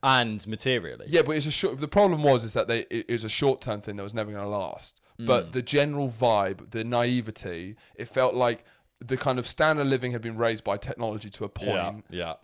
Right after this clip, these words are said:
Speaker 2: It was before everything collapsed, and it was before we were kind of self-aware of how shit everything was.
Speaker 1: Yeah,
Speaker 2: It
Speaker 1: and
Speaker 2: feels
Speaker 1: it
Speaker 2: like there's that
Speaker 1: was
Speaker 2: little window where shit was just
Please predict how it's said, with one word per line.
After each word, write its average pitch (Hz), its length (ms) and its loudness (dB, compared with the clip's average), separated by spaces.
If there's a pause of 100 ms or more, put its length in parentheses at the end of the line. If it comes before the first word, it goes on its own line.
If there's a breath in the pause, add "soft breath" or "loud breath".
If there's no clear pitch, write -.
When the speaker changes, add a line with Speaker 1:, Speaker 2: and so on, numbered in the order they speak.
(120)
Speaker 2:
It 131 80 -2
was 120 100 0
before 160 440 4
everything 135 220 2
collapsed, 110 480 -2
and 113 100 -8
it - 20 -4
was 107 60 -6
before 117 400 0
we 113 140 -4
were 107 100 -4
kind 110 160 -10
of 107 80 -10
self-aware 101 580 0
of 98 60 -8
how 104 120 -4
shit - 240 -4
everything 98 320 -12
was. 73 260 -12
Speaker 1:
Yeah, 95 300 0
Speaker 2:
It - 60 -10
Speaker 1:
and 95 140 -2
Speaker 2:
feels 175 440 4
Speaker 1:
it 165 40 4
Speaker 2:
like 123 140 8
there's 131 140 6
that 135 140 6
Speaker 1:
was 143 80 4
Speaker 2:
little 160 300 4
window 113 680 0 (260 soft breath)
where 110 280 6
shit - 380 -2
was 120 140 -6
just - 360 -8